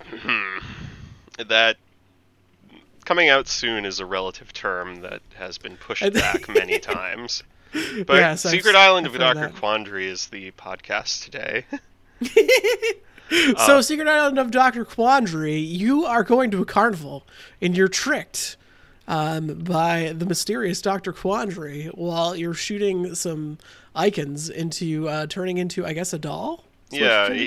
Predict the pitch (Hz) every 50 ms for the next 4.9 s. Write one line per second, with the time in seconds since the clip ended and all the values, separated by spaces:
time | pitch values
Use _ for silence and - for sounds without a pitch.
0 | 123 135 151 151 156 156 - 170 151 135 135 127 117 104 110 104 104 104 101 107
1 | 113 107 98 - - 101 101 101 101 101 104 - - 104 - - - - 135 -
2 | 120 - - 110 101 92 98 90 - 104 98 - 107 - - 104 101 - - 95
3 | 95 98 - - 107 98 98 95 - - - - - 101 98 98 95 95 92 92
4 | - - - - - - - - _ - - 110 107 104 104 110 104